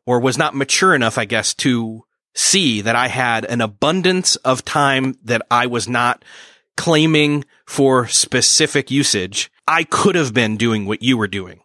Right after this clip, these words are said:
I could have been writing out blog posts or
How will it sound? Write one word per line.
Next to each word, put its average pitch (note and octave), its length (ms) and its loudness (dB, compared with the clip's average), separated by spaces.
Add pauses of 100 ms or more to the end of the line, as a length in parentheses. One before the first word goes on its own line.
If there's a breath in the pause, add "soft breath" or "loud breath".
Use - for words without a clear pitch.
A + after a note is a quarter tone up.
(140)
I D3 120 0
could G#3 300 0
have C#3 180 -2
been A2+ 300 0
writing A2+ 460 -2 (220)
out A2 300 -2 (320)
blog A2 340 0
posts - 480 -4
or A#2 360 2